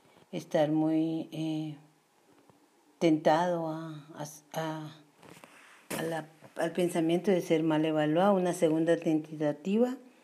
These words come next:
la expansión, cuando te pide más hojas, eso es que necesita, este, mucho más espacio para poder expresarse. Y la constricción es cuando, teniendo toda una hoja, está usando menos del,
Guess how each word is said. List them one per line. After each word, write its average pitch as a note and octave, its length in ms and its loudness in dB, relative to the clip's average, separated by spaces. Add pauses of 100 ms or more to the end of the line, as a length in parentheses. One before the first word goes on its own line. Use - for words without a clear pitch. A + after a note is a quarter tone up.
(420)
la E3+ 140 4
expansión, E3+ 680 2
cuando F3 260 -2
te D#3 100 -4
pide G3 420 0
más F#3 320 -2
hojas, G#3 240 0
eso F3 260 -4
es E3+ 120 -6
que F3 160 -6
necesita, E3+ 920 -4 (720)
este, D#3+ 760 -8
mucho D#3+ 420 -4
más D#3 280 0
espacio E3 480 -6
para D#3 280 -8
poder D3+ 280 -6
expresarse. G3 680 -2
Y A#3 80 2
la A#3+ 220 6
constricción G#3+ 640 0
es G#3 100 -4
cuando, F3+ 420 -6 (500)
teniendo F#3 480 4
toda F#3 220 4
una F3 320 0
hoja, F#3+ 240 0
está C#3 240 0
usando C#3+ 440 0
menos D#3+ 520 0
del, C#3 280 -10